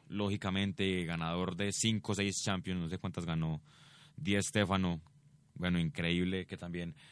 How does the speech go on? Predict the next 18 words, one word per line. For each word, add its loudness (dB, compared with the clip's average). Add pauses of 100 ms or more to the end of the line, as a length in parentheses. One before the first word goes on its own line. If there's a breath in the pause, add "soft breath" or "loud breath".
(140)
haya 2
estado 6
en 4
esa 4
época 0
del 4
dorado 2
en 2
nuestro -2
fútbol 2
colombiano. 4 (520 soft breath)
Pero 6
como 4
decíamos, 4
ubiquémonos 2
un 2
poco 4
más 4